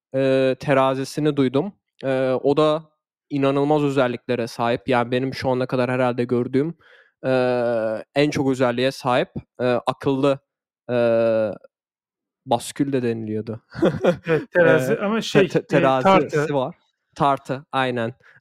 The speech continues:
Speaker 1: Eee, orada mesela inanılmaz sana vücudunla ilgili değerler veren, eee, bir terazi var. Eee, ateş ölçeri var. Eee,
Speaker 2: Evet.
Speaker 1: bunu sürekli logluyor senin ateş ölçerine.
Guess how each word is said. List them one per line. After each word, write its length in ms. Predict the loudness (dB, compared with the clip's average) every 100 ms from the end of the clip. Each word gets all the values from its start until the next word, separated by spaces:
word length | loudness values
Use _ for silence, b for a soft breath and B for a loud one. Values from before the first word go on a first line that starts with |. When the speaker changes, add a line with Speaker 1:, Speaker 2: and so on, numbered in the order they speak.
| 0
Speaker 1:
Eee, 680 | 2 4 4 2 2 0 -2 -6 -8 0
orada 280 | 2 2 -2
mesela 420 | -2 -2 0 0
inanılmaz 640 | 0 0 2 2 0 -8 -18 -10
sana 480 | -4 0 0 0 -2
vücudunla 440 | 0 0 0 0
ilgili 340 | -2 -2 -2 0
değerler 440 | 0 0 0 0
veren, 380 | 0 0 -2 -6 _ -2
eee, 840 | 0 2 0 -2 -2 -2 -4 -8 -16 -4
bir 340 | 0 0 -2 _ _ _
terazi 440 | -2 0 0 0 0
var. 260 | 0 -2 -2
Eee, 60 | 0 2 -2
ateş 320 | -2 0 0
ölçeri 420 | -2 -2 0 2
var. 400 | 2 -2 -8 -20 _ _ _ _ _ -4
Eee, 420 | 0 2 2 0 0
Speaker 2:
Evet. 180 | 0 2
Speaker 1:
bunu 220 | 2 0 -8 _
sürekli 440 | -4 0 0 0 0
logluyor 520 | 0 0 0 0 0 -4
senin 240 | -6 -4 -4
ateş 320 | -6 -6 -4
ölçerine. 640 | -4 -2 -4 0 -2